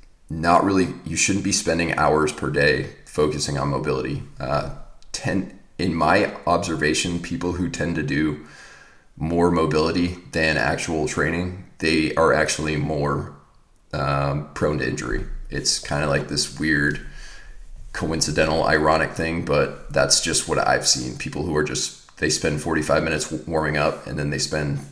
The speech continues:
thirty minutes lifting. That, in my experience, just makes you more prone to injury, where you should spend, you know, ten to fifteen minutes warming up and,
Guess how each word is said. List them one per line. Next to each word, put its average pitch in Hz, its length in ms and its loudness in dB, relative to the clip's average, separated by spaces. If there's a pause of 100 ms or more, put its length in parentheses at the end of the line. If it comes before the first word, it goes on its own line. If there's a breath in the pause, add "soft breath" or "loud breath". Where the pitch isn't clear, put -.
thirty 76 240 0
minutes 76 320 0
lifting. 107 480 -4 (840 loud breath)
That, 85 540 6
in 80 120 -2
my 80 120 2
experience, 76 460 0
just 71 160 -4
makes 71 200 -2
you 76 60 -4
more 71 200 -2
prone 71 220 -4
to 58 80 -4
injury, 69 380 -2 (220)
where 69 220 -2
you 71 140 -2
should 73 260 -2
spend, 69 420 -4 (140)
you 73 60 -6
know, 69 120 -2
ten - 240 -6
to 69 60 -6
fifteen 73 420 -4
minutes 71 260 -4
warming 73 300 -2
up 69 500 -2
and, 69 560 -2